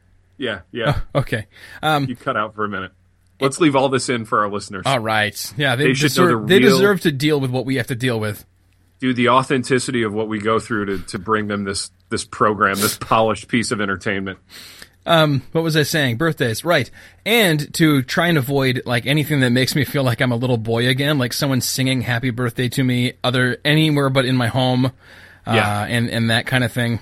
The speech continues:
Speaker 1: Yeah,
Speaker 2: Um,
Speaker 1: yeah.
Speaker 2: that, that's always, it's always very awkward for me. So, so, uh, yeah, and, and it's like, I don't,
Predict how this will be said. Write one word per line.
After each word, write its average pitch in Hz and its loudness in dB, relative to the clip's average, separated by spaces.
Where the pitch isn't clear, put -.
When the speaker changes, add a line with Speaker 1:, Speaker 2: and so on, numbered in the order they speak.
Speaker 1:
Yeah, 95 -6
Speaker 2:
Um, 110 -2
Speaker 1:
yeah. 101 0
Speaker 2:
that, 117 -2
that's 127 0
always, 113 0
it's 127 -4
always 123 2
very 117 2
awkward 104 -2
for 107 -6
me. 104 -4
So, 110 -2
so, 117 -2
uh, 117 0
yeah, 120 -2
and, 156 -4
and 196 2
it's 190 0
like, 196 -2
I 185 2
don't, 233 2